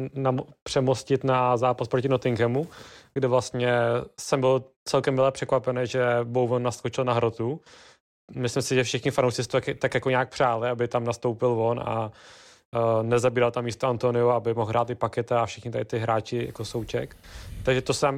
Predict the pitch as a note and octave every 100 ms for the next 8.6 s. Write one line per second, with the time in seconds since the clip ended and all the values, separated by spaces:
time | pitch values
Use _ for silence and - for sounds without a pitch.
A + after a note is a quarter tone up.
0 | C#3+ C#3 C#3+ C3+ - B2 D3 B2+ B2+ B2
1 | A#2+ A#2+ - B2 A#2+ C3+ D3 - - -
2 | - - - _ _ C3+ C3+ C3+ C3+ C#3+
3 | D3 D3 D3+ - D#3+ F3 F3+ F3 C#3 -
4 | B2 A#2+ A2+ B2 B2 - C3+ B2 G#2+ C#3+
5 | B2+ B2+ B2 B2 A#2+ B2+ A#2 B2 B2+ A#2
6 | - B2 A2+ A#2 B2 A#2 B2 A#2+ B2 B2
7 | A#2+ A#2 - A#2 C3+ D3+ _ _ _ -
8 | - - C#3 B2 B2 B2